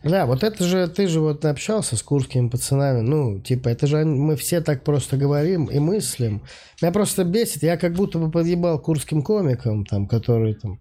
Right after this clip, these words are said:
пытаются по-, приехать. Ну, вот пацаны знакомые приезжали на стендап-фестиваль, вроде как разъебали, там, что-то снялись даже в начале.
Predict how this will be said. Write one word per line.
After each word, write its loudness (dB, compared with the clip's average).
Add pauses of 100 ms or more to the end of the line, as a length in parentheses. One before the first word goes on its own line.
пытаются 0
по-, 2
приехать. 0
Ну, 2
вот -2
пацаны 0
знакомые 0
приезжали 0 (680)
на 4
стендап-фестиваль, 0
вроде 0
как 0
разъебали, 0
там, -2
что-то -2
снялись 0
даже 0
в 2
начале. 0